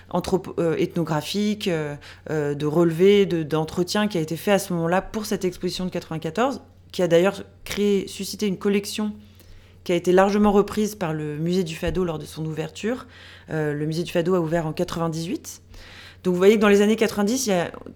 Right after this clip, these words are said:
tout un... Une, un ensemble de, de, de, d'éléments qui font qu'il y a eu vraiment une sorte de, voilà, de nouveau souffle pour le fado dans les années quatre-vingt-dix. Il y a eu aussi, euh, l'entrée du fado sur la scène de la world music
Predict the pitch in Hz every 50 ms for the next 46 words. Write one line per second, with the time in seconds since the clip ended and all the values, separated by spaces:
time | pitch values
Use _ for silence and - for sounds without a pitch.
0 | - - - 233 - 208 180 160 156 151 - 170 165 156 143 - - - - -
1 | - - - - - - 175 170 185 220 247 240 - 269 254 254 220 202 185 175
2 | 170 165 165 160 151 160 156 151 151 147 151 147 143 - - - - - - -
3 | - 147 160 156 151 147 147 147 147 135 131 143 143 139 135 131 131 123 - -
4 | - 143 135 180 185 196 202 190 190 214 254 277 - 196 170 - 214 240 233 -
5 | 196 170 165 165 160 160 175 180 196 226 240 220 185 196 160 - - 196 185 156
6 | 156 147 139 143 - - - - - - - 165 170 180 175 156 151 151 151 160
7 | 185 220 226 233 220 226 - 247 233 - - - - - - 175 175 170 - -
8 | 180 170 170 196 196 185 165 160 165 165 170 170 - 170 - - 160 143 139 151
9 | 180 208 208 - - - - - - - 147 156 151 160 170 165 165 170 - -
10 | - 190 190 190 165 151 147 147 147 156 156 151 - - 165 151 143 - 165 160
11 | 170 180 175 - 156 143 135 135 131 131 135 - 175 165 160 156 147 143 143 151
12 | 160 156 160 160 160 160 160 190 190 - - - - -